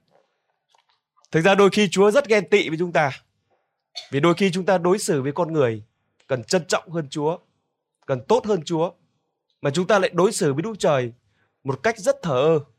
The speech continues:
một cách rất mờ nhạt. Và giống như là đến hội thánh, đến giờ dâng hiến vội vội vàng vàng, cúi cúi, rồi thậm chí là cầm đồng tiền, đôi khi vò,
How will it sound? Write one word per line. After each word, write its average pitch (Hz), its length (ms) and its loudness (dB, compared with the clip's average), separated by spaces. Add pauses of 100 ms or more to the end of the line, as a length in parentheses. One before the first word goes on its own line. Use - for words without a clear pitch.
(420)
một 135 140 -6
cách 233 140 -2
rất 254 140 -4 (240)
mờ 156 180 0
nhạt. 123 260 -4 (640)
Và 135 120 0
giống 151 280 0
như 208 160 -2
là 147 200 2 (600)
đến 170 400 2
hội 196 200 -4
thánh, 180 360 -4 (500)
đến 185 200 0
giờ 160 240 4
dâng 175 160 -2
hiến 185 260 0
vội 185 220 0
vội 165 280 -2
vàng 151 200 -8
vàng, 127 280 -4 (1600)
cúi 196 200 -2
cúi, 202 420 -2 (340)
rồi 139 240 -2
thậm - 200 -2
chí 180 180 -6
là 202 120 0
cầm 147 260 -2
đồng 135 160 -4
tiền, 135 320 -2 (180)
đôi 175 160 -2
khi 196 120 -6
vò, 135 380 -2